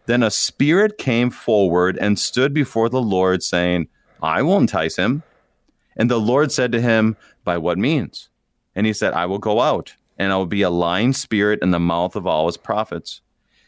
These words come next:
And he said, "You are to entice him, and you shall succeed. Go out and do so." Now, therefore, behold, the Lord has put a lying spirit in the mouth of all these your prophets,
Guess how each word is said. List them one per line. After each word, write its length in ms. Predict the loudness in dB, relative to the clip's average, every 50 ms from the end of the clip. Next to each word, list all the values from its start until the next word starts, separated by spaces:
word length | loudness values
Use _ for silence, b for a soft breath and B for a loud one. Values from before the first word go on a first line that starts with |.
| _ _ 0
And 120 | 2 2
he 60 | 2
said, 280 | 0 0 0 0 2 2
"You 140 | 2 2 2
are 140 | 2 0 -2
to 160 | -2 -2 -2
entice 500 | -2 -2 -4 -4 -2 -2 -2 -2 -2 -2
him, 160 | 0 0 2
and 80 | 2 2
you 160 | 2 0 -2
shall 220 | -4 -4 -4 -4 -4
succeed. 680 | -4 -6 -6 -6 -6 -4 -2 0 0 0 0 -2 -4 B B B B B -8
Go 280 | -2 0 2 2 4 4
out 280 | 2 2 2 0 0 0
and 220 | 2 0 2 2
do 140 | 0 0 -2
so." 380 | -2 -2 -4 -4 -4 -4 -8 _ _ _ _ _ _ b b b b b b b
Now, 200 | -2 0 0 2
therefore, 360 | 2 0 0 0 0 -2 0
behold, 560 | 0 0 0 2 2 2 2 2 0 -2 -4 -2
the 120 | -2 -2
Lord 400 | 0 0 0 2 2 2 0 0
has 180 | -2 -4 -4 -4
put 200 | -4 -4 -2 -2
a 60 | -2
lying 440 | -2 -2 -2 -2 -2 -2 -2 -4 -4
spirit 460 | -6 -8 _ -2 0 0 0 0 0
in 80 | 0 0
the 80 | 0
mouth 380 | 0 0 -2 0 0 -2 -2 -2
of 100 | -2 -2
all 300 | 0 2 2 2 0 0
these 260 | 0 0 -2 -2 0
your 120 | -2 -4 -4
prophets, 600 | -2 -2 -2 -2 -2 -4 -8 -8 -8 -10 -14